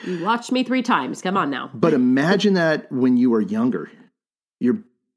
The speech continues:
Speaker 2: not only can your body handle the pregnancy better, it can recover quicker.
Speaker 1: Right.
Speaker 2: That's why so many, right now, there is a big problem with, with couples having, um, children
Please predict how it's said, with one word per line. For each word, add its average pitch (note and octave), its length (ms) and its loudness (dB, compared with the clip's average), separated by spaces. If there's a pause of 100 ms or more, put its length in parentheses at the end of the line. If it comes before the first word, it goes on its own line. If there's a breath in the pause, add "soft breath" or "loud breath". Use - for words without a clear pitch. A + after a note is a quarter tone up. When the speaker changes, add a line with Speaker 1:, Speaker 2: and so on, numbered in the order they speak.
(120)
Speaker 2:
not D3 260 2
only G#3+ 200 2
can - 140 -2
your C3+ 100 2
body A#2 300 0
handle D3 680 0
the C#3 80 0
pregnancy B2+ 480 0
better, G#2+ 360 0 (200 loud breath)
it C#3+ 180 2
can C#3 140 2
recover A#2+ 960 0 (140)
quicker. - 560 -8
Speaker 1:
Right. D3 280 -18 (960 soft breath)
Speaker 2:
That's E3+ 220 0
why G#3 420 2 (360)
so - 260 -2
many, D#3+ 400 2
right B2 400 0
now, D#3+ 220 2
there C3 160 4
is C3 120 2
a C3 60 2
big D#3 300 -2
problem D#3+ 300 0
with, A#2+ 160 0 (100)
with A#2+ 320 0
couples C#3+ 320 -2
having, A#2+ 540 2
um, G#2 180 -2
children A#2+ 600 -2